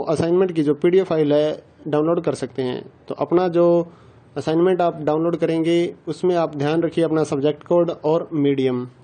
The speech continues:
ताकि आपकी कोई गलत PDF download ना हो जाए। इसके अलावा जो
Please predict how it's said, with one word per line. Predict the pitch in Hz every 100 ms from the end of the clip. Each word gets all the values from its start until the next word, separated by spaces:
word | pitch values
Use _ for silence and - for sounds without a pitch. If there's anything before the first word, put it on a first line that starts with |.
| - -
ताकि | 139 -
आपकी | 160 151 170
कोई | 160 170 180 - - - - -
गलत | 151 180 175
PDF | 151 160 147
download | 143 143 151 160
ना | 151 139
हो | 135
जाए। | 127 120 117 127 123 - - - _ _ - - - - - 147
इसके | - 190
अलावा | 180 180 180
जो | 175